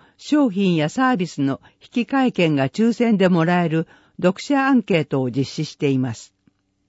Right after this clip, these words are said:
今月のコーナー参照。対象、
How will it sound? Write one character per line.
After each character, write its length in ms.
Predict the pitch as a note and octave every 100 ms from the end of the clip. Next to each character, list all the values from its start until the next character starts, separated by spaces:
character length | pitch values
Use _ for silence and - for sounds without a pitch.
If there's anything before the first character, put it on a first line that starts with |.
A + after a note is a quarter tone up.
| _ _ _ _ _ _ -
今 160 | B3+
月 240 | B3+ C4 B3
の 140 | A#3+
コ 180 | - A#3+
ー 40 |
ナ 240 | D3 B2 -
ー 40 |
参 260 | - B2 B2+
照。 420 | - B2+ G2 - _ _ _ _ _ _ _ _ _ _ _ _ _
対 260 | - G#3+ B3
象、 480 | - G#3+ F#3 E3